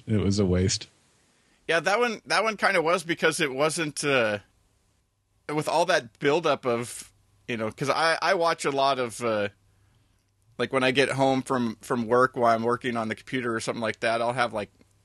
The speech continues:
Speaker 2: uh, Mike and Mike or stuff like that on in, uh, from E S P N on in the background, and they were doing promos for that, uh, you know, all o-, you know,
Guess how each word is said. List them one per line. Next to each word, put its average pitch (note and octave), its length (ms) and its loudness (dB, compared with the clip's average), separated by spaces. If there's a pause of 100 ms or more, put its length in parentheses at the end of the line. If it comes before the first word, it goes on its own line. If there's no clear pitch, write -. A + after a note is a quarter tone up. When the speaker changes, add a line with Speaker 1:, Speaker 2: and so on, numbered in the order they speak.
(100)
Speaker 2:
uh, F#2 320 -4
Mike A2+ 300 -4
and A2+ 100 -4
Mike A2 340 0
or G#2 120 -6
stuff - 280 -2
like A#2 180 -2
that A2 200 0
on G#2+ 240 -2
in, G2+ 200 -8
uh, G2 180 -8 (580)
from A2+ 180 -4
E A2+ 120 0
S A2+ 120 0
P A#2+ 220 0
N A2+ 140 2
on G#2+ 320 0 (480)
in B2 140 -2
the A#2 80 2
background, A#2 600 -2
and A2+ 140 -8
they C#3+ 100 0
were D#3+ 140 0
doing C3+ 340 0
promos C3+ 500 0
for C3 140 -4
that, B2 500 0 (760)
uh, G#2 340 -2
you A#2 80 -4
know, G#2+ 120 -2
all B2 280 2
o-, A#2 220 4
you A#2 100 0
know, G2+ 300 -2